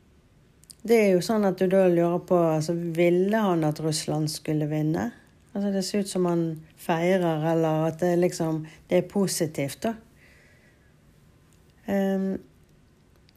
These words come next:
men som, som det som jeg begynte med å si her, altså, i det jeg går inn på han i forhold til denne saken her opp mot Ukraina,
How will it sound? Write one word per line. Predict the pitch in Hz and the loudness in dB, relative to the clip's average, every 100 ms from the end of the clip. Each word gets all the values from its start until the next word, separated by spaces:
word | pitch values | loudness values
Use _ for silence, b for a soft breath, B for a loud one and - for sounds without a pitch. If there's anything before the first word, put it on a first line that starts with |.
| _ B B | _ B B
men | 208 202 - - | -6 -4 -6 -10
som, | - 208 | -6 -6
som | 185 - - 196 196 190 | -6 -12 -6 -2 -2 0
det | 190 214 | 0 2
som | 202 | 2
jeg | 185 | 2
begynte | 190 220 208 170 175 | 4 6 6 2 0
med | 170 165 | 2 0
å | |
si | - 190 160 | 0 2 2
her, | 165 196 202 | 0 -2 -2
altså, | 175 185 190 - | -6 -4 -4 -2
i | 190 | -2
det | 185 208 | 2 2
jeg | 180 165 | 0 -2
går | - 196 | -2 0
inn | 190 160 156 | 0 -2 -4
på | 165 151 | -6 -4
han | 175 160 156 156 | -2 -2 -4 -6
i | 160 | -10
forhold | - 175 160 180 160 - | -6 -6 -4 -6 -8 -6
til | 160 151 147 b b b - | -4 -6 -8 b b b -6
denne | 170 180 | -4 -2
saken | - 180 160 160 156 | -2 -4 -4 -4 -4
her | 147 101 | -2 -4
opp | 160 165 | -6 -6
mot | 156 160 | -6 -6
Ukraina, | 156 - 160 170 165 160 | -8 -6 -4 -2 -2 -4